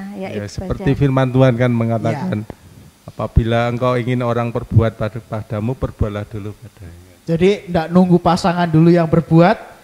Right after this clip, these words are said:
Speaker 1: Ya,
Speaker 3: tapi lebih
Speaker 1: ya.
Speaker 3: baik kita dulu yang
Speaker 1: Ha-ha,
Speaker 3: berbuat.
Speaker 1: ya.
Speaker 3: Kalau mau dikasihi, maka kasihlah
Speaker 1: Kasihlah.
Speaker 3: pasangan. Kalau mau dihargai, maka hargailah dulu pasangan.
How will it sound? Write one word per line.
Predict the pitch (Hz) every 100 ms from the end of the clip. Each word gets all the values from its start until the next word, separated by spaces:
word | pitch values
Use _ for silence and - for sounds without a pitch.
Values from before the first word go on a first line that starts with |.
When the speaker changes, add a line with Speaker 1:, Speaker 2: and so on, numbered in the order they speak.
| _
Speaker 1:
Ya, | 214
Speaker 3:
tapi | 180 208 214 - 226
lebih | 208 196
Speaker 1:
ya. | 160
Speaker 3:
baik | 190 196
kita | 190 190
dulu | 180 196 180
yang | 165
Speaker 1:
Ha-ha, | 156 151
Speaker 3:
berbuat. | 147 160 139 - -
Speaker 1:
ya. | 202 180 180 175 -
Speaker 3:
Kalau | 180 196
mau | 196 180
dikasihi, | 175 196 180 - 214 247 240
maka | 196 185 214
kasihlah | - 196 202 175 180
Speaker 1:
Kasihlah. | 190
Speaker 3:
pasangan. | 175 - 196 240 262 - - - -
Kalau | 196 196
mau | 190 190
dihargai, | 185 185 175 170 180 185 202
maka | 190 175 180
hargailah | 180 170 180 175 208 196
dulu | 196 202
pasangan. | 202 196 208 208 226